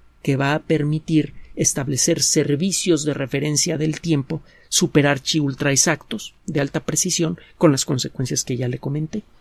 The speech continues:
En la actualidad, la Oficina Internacional de Pesos y Medidas en Sèvres, cerca de París, se encarga de calcular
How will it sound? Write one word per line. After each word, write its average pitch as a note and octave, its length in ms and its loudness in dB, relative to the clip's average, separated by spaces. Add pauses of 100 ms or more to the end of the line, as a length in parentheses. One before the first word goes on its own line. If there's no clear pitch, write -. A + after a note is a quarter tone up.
(1200)
En F#3 140 8
la F#3+ 60 4
actualidad, G3 600 6 (140)
la F3+ 160 4
Oficina F3 800 4 (160)
Internacional D#3 800 0
de C3+ 100 0
Pesos D#3+ 420 -2
y D#3+ 40 2
Medidas D#3 600 0
en C3+ 140 0
Sèvres, - 580 4 (220)
cerca D3 400 -2
de C#3+ 100 0
París, D3+ 540 -2 (1300)
se - 200 4
encarga G#3 420 4
de F#3+ 120 0
calcular F3 920 2